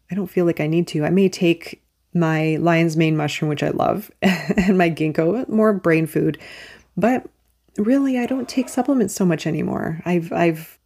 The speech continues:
become so attuned and so comfortable in my body, and my body feels good. I sleep when I need to sleep. If I need to sleep extra long, I sleep extra long. If I have energy to work really hard, I work really hard. I just go with the natural rhythm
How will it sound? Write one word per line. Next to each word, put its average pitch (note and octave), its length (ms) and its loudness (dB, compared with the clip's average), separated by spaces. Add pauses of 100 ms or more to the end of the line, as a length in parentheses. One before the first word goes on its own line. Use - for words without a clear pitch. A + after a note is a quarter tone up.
(380)
become G3+ 540 2
so F3 500 0
attuned F3 560 2
and D#3 100 -6
so D#3 160 -4
comfortable E3+ 800 -4 (460)
in G3 140 2
my G3+ 120 4
body, G3 640 2
and F#3 200 2
my F#3+ 100 2
body F3 420 -2
feels G#3 360 -2
good. - 320 -2
I E3 80 -2
sleep - 380 0
when G3 120 0
I F#3+ 60 2
need F#3+ 180 2
to G3+ 80 -2
sleep. - 300 -6
If - 160 -6
I D3+ 40 -2
need D#3+ 200 -4
to - 80 -8
sleep E3 340 -4
extra D#3+ 380 -4
long, D#3+ 380 0
I E3+ 100 -2
sleep - 440 -4
extra F#3+ 360 0
long. F#3+ 280 0
If D3+ 140 -4
I D3+ 60 0
have D3+ 240 -4
energy E3 380 -2
to D#3+ 120 -2
work D#3 300 -4
really F3 200 2
hard, E3+ 240 -2
I D#3+ 100 -2
work E3 320 -4
really G3 200 2
hard. G3 260 -2
I D#3 80 0
just D#3 240 -4
go D#3+ 220 0
with D#3+ 320 -2
the D#3 60 -2
natural D3+ 480 -4
rhythm - 460 -2